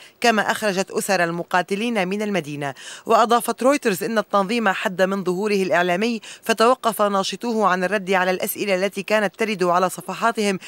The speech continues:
في مواقع التواصل الاجتماعي، وأغلق الكثيرون منهم حساباتهم.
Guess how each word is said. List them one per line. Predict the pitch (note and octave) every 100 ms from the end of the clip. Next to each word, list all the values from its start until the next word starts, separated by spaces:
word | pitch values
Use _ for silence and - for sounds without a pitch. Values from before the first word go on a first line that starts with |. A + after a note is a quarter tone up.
| -
في | - G#3
مواقع | G3 G3+ B3+ G#3+ F#3
التواصل | - F#3 G#3 G#3+ G3
الاجتماعي، | F3 E3+ - F#3+ F3+ G#3 F3+ - - _
وأغلق | - E3 F#3 F3+
الكثيرون | G3 F#3 F#3+ G3+ G#3+ B3 G3+
منهم | A3 G#3+
حساباتهم. | F3+ G#3 G#3 F#3 F#3+ D#3+ D3+